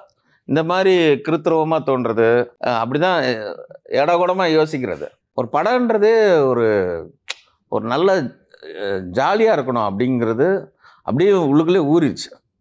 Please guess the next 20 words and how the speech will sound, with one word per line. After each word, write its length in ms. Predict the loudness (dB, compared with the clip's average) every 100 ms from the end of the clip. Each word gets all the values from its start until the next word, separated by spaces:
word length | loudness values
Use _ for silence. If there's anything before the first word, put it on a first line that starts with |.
| _ _ -4
கல்யாண 340 | -2 0 0
மண்டபம்லாம் 380 | -2 -2 -2 -2
எனக்கு 180 | -2 -2
ரொம்ப 160 | -4
பிடிக்கும். 300 | -8 -10 -12 _ -6
எ-, 220 | -2 -2
எப்பவுமே 180 | -2 -2
ஒரு 140 | -2
கல்யாண 320 | 0 0 0 0
மண்டபம் 460 | -2 0 -2 0
உள்ள 180 | 0 -2
போனேன்னா 580 | -2 -4 -2 -2 -4 -6 _ _
நான் 140 | -8 -4
தனியா 300 | -2 0 -2
ஒரு 120 | 0
சேர் 220 | 0 0
போட்டு 260 | -2 -2 0
எல்லாத்தையும் 360 | 0 -2 -2
வாட்ச் 280 | -2 -2 -4
பண்ணுவேன். 300 | -8 -12 -12